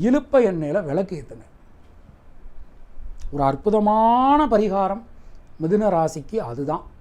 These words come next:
வாழ்நாள் பரிகாரம்னே சொல்லலாம். நல்லெண்ணெயும் இலுப்ப எண்ணெயும் கலந்து சிவன் ஆலயங்கள்ல ஏற்றுவது. "ஐயா, கோயிலுக்கு போக எனக்கு விருப்பம் இல்ல, வீட்லயாவது ஏத்துங்க."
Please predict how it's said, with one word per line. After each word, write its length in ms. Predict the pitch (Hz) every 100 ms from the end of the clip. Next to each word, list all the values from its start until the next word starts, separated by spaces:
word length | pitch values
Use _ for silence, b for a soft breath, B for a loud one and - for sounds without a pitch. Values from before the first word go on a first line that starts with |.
| - - -
வாழ்நாள் 520 | 143 233 262 262 220
பரிகாரம்னே 540 | 208 196 202 185 190
சொல்லலாம். 380 | 202 - 120 - - b b b b - 135
நல்லெண்ணெயும் 640 | 160 220 233 220 247 208
இலுப்ப 300 | 202 220 208
எண்ணெயும் 400 | 202 202 208 196
கலந்து 380 | 160 165 190 190
சிவன் 280 | 175 190 185
ஆலயங்கள்ல 520 | 175 170 165 151 151
ஏற்றுவது. 460 | 147 135 135 123 - b b b -
"ஐயா, 300 | 160 196 - -
கோயிலுக்கு 460 | 165 226 220 185
போக 240 | 180 165 190
எனக்கு 220 | 170 156
விருப்பம் 340 | 151 175 185
இல்ல, 240 | 147 135 135 - - - - _ - - - - - 135
வீட்லயாவது 600 | 202 254 - 160 208 156
ஏத்துங்க." 220 | - 117